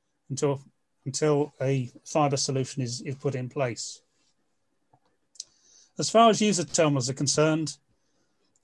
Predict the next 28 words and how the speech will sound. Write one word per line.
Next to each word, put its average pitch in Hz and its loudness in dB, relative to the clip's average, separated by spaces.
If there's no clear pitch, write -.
we've 160 -4
got 175 6
a 185 4
number 185 2
of 165 4
options 170 2
that 175 2
we've 156 -2
been 156 2
investigating, 156 0
and 143 0
many 165 4
of 139 4
these 147 4
are 143 -2
particularly 139 -6
attractive 135 -6
to 151 -2
us. - -6
You 160 -8
could 160 0
go 180 8
for 170 -4
a 151 -4
conventional 156 -2
pay-as-you-go 156 0
solution. 147 -2
So, 131 -2